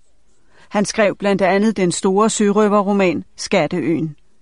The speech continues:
Men i en betydningsfuld retning var Stevenson helt anderledes. For uden at være forfatter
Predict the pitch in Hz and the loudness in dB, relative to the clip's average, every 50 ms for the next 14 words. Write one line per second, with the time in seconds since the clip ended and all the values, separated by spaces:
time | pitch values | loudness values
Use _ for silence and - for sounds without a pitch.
0 | - - - - - - - - - - - - - - - - 220 240 247 269 | -20 -20 -20 -20 -20 -20 -20 -20 -20 -20 -20 -20 -20 -8 -2 2 4 4 4 4
1 | - - 302 311 294 277 - 320 - - 254 240 175 226 247 233 - - 262 233 | 4 4 4 4 4 2 0 -2 0 0 0 0 2 2 0 0 0 0 0 0
2 | - - 185 180 170 - 220 208 202 196 196 214 214 - - - 214 196 190 208 | 2 2 2 0 2 0 0 0 0 0 0 -2 -2 -2 0 0 0 2 2 0
3 | 190 - 220 208 202 170 160 208 220 - - - - 175 170 175 175 175 170 151 | 0 0 0 0 0 0 0 0 -2 -2 -2 -2 -2 0 2 0 0 0 -2 -4
4 | - 156 - - - - - - - - - - _ - - - - - - - | -6 -8 -10 -12 -16 -20 -20 -20 -20 -20 -20 -20 _ -20 -20 -20 -20 -20 -20 -20
5 | - - - - 247 254 254 262 277 311 311 330 311 247 233 226 214 - 240 233 | -20 -20 -2 2 4 6 6 6 6 6 6 6 4 4 4 2 2 2 0 0
6 | - - 202 190 190 190 220 226 | 2 2 2 2 4 2 0 -2